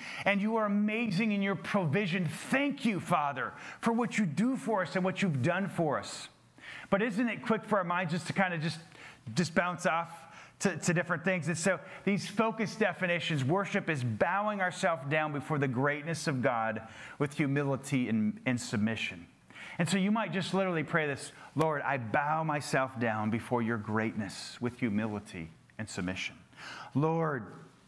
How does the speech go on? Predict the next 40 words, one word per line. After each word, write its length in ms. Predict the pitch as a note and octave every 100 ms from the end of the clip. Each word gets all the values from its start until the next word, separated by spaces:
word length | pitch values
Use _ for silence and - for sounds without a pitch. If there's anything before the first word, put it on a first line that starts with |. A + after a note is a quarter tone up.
| - - - - - - - - - - - - - - -
uh, 200 | D#3 D3+ -
I 120 | F3
want 280 | F3+ F#3+ -
to 80 | F#3
give 320 | C#3+ D#3+ C3+
loving 420 | C#3 E3 F3 F#3
expressions 1000 | E3+ E3 - - - D3 D3 - D#3 C3
to 160 | - -
you 460 | B2+ C3+ B2+ G#2+ - - - -
for 240 | - D#3+
who 360 | B2+ - - E3
you 300 | D3+ C#3+ B2
are 380 | G#2+ G2 E2 E2 - - _ _ - - -
and 180 | C3+ C3
what 280 | C3 B2+ C#3
you 80 |
have 240 | A#2 A2+ G#2
done." 280 | G#2 F#2+ F2 - - -
And 100 | -
I've 140 | G3 A3
included 380 | A3 - A3+ F#3+
these 220 | G#3+ F#3
on 100 | G3
the 160 | E3 E3+
app, 300 | F3 F3+ E3
or, 80 |
or 180 | C#3 A2
if 280 | D#3 D#3 D3
you, 120 | E3
if 140 | D3+ F3+
you 80 |
wanted 260 | E3+ F3+ F#3
to, 160 | D#3 - - -
to 100 | -
use 400 | D#3+ D3+ G3+ G#3
these 160 | G3 E3
in 100 | G3
your 140 | F#3
devotional 560 | D#3+ D3+ E3+ F#3 - F#3
time, 500 | - F3 F3 F3 F3